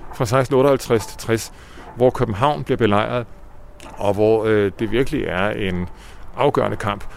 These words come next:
der er det ikke som under den første krig, hvor man tabte modet og, øh, indgik en ydmygende fred. Nej, man kæmper. Nu slås man, eller også så er landet udslettet. Og man vælger at kæmpe, og man, øh, vælger at kæmpe med kongen og dronningen i spidsen.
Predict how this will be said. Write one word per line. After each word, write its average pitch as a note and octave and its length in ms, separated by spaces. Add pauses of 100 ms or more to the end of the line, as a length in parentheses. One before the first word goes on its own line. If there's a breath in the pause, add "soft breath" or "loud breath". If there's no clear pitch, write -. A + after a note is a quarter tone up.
(280 loud breath)
der D3+ 60
er E3+ 60
det D3+ 80
ikke D3+ 120
som A#2+ 360
under G#2 140
den F#2 100
første E3+ 380 (300)
krig, C3 220 (200 loud breath)
hvor B2 100
man A2+ 120
tabte C#3 320
modet A#2+ 400
og, G#2+ 200 (300 loud breath)
øh, G2+ 220
indgik B2 320
en G#2 100
ydmygende A#2+ 360
fred. B2 280
Nej, A2+ 180
man A2+ 280
kæmper. G#2+ 340 (180)
Nu C3 200 (120)
slås - 340
man, D3+ 180 (360)
eller B2+ 200
også G2+ 440
så - 160
er G#2 240 (440)
landet G#2+ 360 (160)
udslettet. F#2+ 420 (440 loud breath)
Og E3 120
man D3 120
vælger E3+ 240
at D3+ 80
kæmpe, D3+ 340 (320 loud breath)
og B2+ 160
man, B2 200
øh, A#2 380
vælger B2 200
at B2 60
kæmpe B2 340
med G2+ 460 (440)
kongen A2+ 340
og - 140
dronningen A2 520
i - 40
spidsen. A#2 380